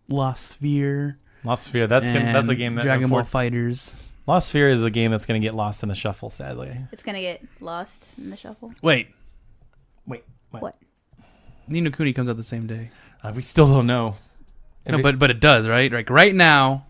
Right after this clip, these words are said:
Speaker 2: Ni no Kuni
Speaker 1: it's
Speaker 2: comes out January nineteenth.
Speaker 1: All right, so it comes out a week before.
Speaker 3: Oh.
Speaker 2: But I, I still think that game's getting delayed.
Speaker 1: Still think?
Speaker 2: Well, they, c-, 'cause here's the thing. When they released a couple new trailers,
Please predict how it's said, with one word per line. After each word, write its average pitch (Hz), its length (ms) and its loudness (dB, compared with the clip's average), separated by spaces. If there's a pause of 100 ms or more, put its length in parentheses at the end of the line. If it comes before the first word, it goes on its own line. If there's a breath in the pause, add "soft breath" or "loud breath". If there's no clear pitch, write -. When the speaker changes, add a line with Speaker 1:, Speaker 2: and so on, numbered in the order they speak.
Speaker 2:
Ni 139 120 2
no 196 100 6
Kuni 185 220 6
Speaker 1:
it's 165 80 2
Speaker 2:
comes 170 180 4
out 143 140 2
January 131 360 0
nineteenth. 117 560 -4 (140)
Speaker 1:
All 131 140 2
right, 113 180 -2
so 127 60 -8
it 117 80 -8
comes 117 180 -8
out 110 220 -10 (160)
a 113 100 -8
week 113 300 -6
before. - 320 -12
Speaker 3:
Oh. 202 680 -6 (1200 soft breath)
Speaker 2:
But 139 100 -2
I, 143 160 4 (160)
I 139 40 4
still 160 680 0
think 117 380 -2
that 107 140 -4
game's 104 200 -4
getting 107 220 -12
delayed. 95 360 -16 (360)
Speaker 1:
Still 120 220 -8
think? 120 260 -6 (640 soft breath)
Speaker 2:
Well, 208 160 8
they, 214 300 4
c-, 208 260 -2
'cause 175 260 2
here's 220 180 2
the 208 100 -4
thing. 139 340 -2 (380 soft breath)
When 151 720 -2 (640)
they 151 260 4
released 151 540 -6
a 160 80 -8
couple 170 260 -4
new 147 140 -4
trailers, 151 720 -6